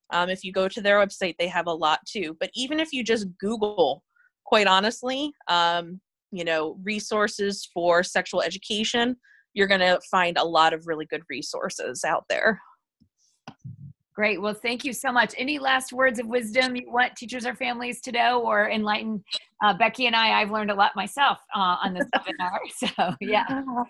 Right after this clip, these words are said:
Speaker 1: I don't think so. I think just mainly go away with this, uh, from, with the idea that you are not alone. You know, everybody, no matter what your child is like, has these questions, and it's okay to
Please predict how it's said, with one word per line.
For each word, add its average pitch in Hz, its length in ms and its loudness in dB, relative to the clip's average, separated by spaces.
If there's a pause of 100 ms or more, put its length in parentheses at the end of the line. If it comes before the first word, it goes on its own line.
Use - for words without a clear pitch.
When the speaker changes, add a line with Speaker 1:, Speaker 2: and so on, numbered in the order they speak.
(560)
Speaker 1:
I 330 80 8
don't 392 160 6
think 440 160 8
so. 226 140 6
I 208 100 6
think 262 200 0
just 277 200 0
mainly 254 640 0
go 240 200 6
away 233 300 2
with 247 140 2
this, 285 260 2
uh, 226 160 -4 (100)
from, 220 560 0 (200)
with 226 140 -2
the 202 120 -6
idea 214 300 -4
that 247 140 -4
you 240 160 -2
are 247 100 4
not 240 140 2
alone. 226 400 -2 (460)
You 190 120 -6
know, 196 280 4
everybody, 226 600 2
no 196 160 -6
matter 190 280 0
what 185 180 -4 (140)
your 202 140 -8
child 185 360 -4
is 196 140 -10
like, 180 160 -4 (100)
has 196 200 0
these 196 180 -10
questions, 233 760 -4 (140)
and 196 240 4
it's 190 180 -2
okay 202 440 0
to 196 180 -2